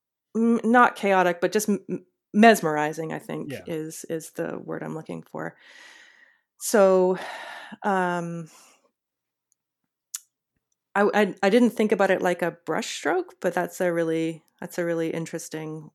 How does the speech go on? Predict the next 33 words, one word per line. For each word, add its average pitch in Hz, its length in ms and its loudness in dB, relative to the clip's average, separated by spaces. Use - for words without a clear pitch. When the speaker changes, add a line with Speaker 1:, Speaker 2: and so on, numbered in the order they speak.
Speaker 1:
way 160 300 -8
of, 151 220 -10
of 160 280 -12
interpreting 160 800 -10
the 185 80 0
movement 170 500 -2
of 160 120 -18
that 165 180 -4
particular 170 480 -10
Speaker 2:
Mm-hmm. 156 80 -10
Speaker 1:
work. - 360 -8
But 196 160 2
certainly, 165 840 2
certainly 175 460 -4
the 160 100 -6
color 156 600 -6
and 156 180 -10
the 156 80 -8
way 156 400 -6
that - 220 -8
light 156 580 -8
functions 156 540 -12
in 156 80 -8
the 151 100 -10
work 147 300 -6
is, 151 480 -12
I 170 80 -4
think, 170 320 -4
from 143 500 -10
a, - 260 -12
a 143 60 -12
painterly 143 480 -12
background. 143 680 -18